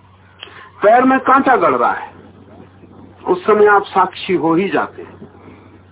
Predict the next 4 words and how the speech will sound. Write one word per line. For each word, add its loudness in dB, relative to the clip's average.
क्योंकि -2
इसको -4
कैसे -2
भोगिएगा? 0